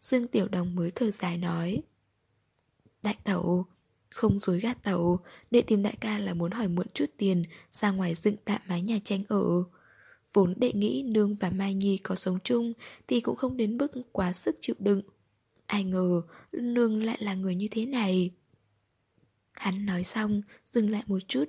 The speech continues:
mới nói tiếp: "Hôm nay cả nhà chúng ta không ai ở nhà,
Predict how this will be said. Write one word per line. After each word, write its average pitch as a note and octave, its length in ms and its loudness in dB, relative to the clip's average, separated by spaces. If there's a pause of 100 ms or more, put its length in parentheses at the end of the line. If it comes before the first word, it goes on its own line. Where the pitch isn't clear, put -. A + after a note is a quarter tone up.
mới F#3 140 0
nói F3 180 -2
tiếp: C4 260 2 (1400)
"Hôm G#3+ 240 2
nay G3+ 240 2
cả G3 120 0
nhà F3+ 200 0
chúng F3+ 200 0
ta G3+ 160 0
không G#3 200 -4
ai G#3+ 120 0
ở F#3 120 0
nhà, F3+ 440 -2